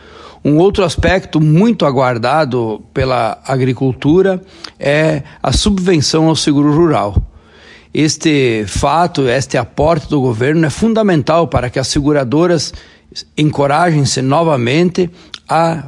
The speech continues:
fazer seguros das lavouras, principalmente das nossas lavouras gaúchas, aonde, historicamente, nos últimos anos, as seguradoras vêm tendo prejuízo, e a gente sabe que aonde se tem prejuízo,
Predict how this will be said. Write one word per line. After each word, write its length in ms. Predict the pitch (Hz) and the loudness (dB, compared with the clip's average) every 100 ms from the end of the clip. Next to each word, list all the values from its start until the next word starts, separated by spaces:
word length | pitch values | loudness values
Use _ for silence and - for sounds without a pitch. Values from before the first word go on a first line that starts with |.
| - | -6
fazer 360 | 196 165 185 | -2 0 0
seguros 480 | 180 214 156 180 135 | 0 0 2 2 2
das 160 | 120 120 | 0 0
lavouras, 720 | 131 101 127 170 175 - - - | -2 0 2 2 2 -2 -8 -12
principalmente 640 | - 170 196 190 139 143 151 | -4 -2 0 0 2 2 0
das 180 | 151 127 | 0 0
nossas 380 | 139 139 156 135 | 0 0 -2 0
lavouras 440 | 123 120 143 123 | 0 0 0 -2
gaúchas, 640 | 117 104 135 156 156 143 - | 0 0 2 0 -2 -4 -2
aonde, 600 | 165 139 160 156 139 120 - - - - | 0 2 2 2 0 -2 -8 -20 -20 -8
historicamente, 1000 | 139 - 151 156 151 135 117 156 160 135 | -6 0 0 0 -2 -2 0 0 0 -2
nos 200 | 127 120 | -2 0
últimos 500 | 143 - 123 117 117 | -2 0 -2 0 0
anos, 300 | 156 160 139 | 0 0 0
as 100 | 127 | -2
seguradoras 800 | 143 110 127 127 117 135 135 | -4 -4 -4 -2 0 0 0
vêm 180 | 113 131 | -2 -2
tendo 260 | 120 143 135 | -2 -2 -2
prejuízo, 760 | - 147 127 123 175 214 240 - - - _ | 0 0 0 0 0 0 -4 -8 -18 -20 _
e 280 | 175 190 196 | 0 2 2
a 80 | 170 | 2
gente 200 | 175 - | 0 0
sabe 320 | 156 135 117 | 0 0 -2
que 160 | - | -2
aonde 360 | 113 123 160 151 | 0 2 2 0
se 120 | - | -2
tem 240 | - 131 147 | -2 0 0
prejuízo, 760 | 151 143 123 120 147 160 180 | 0 0 0 2 2 2 -2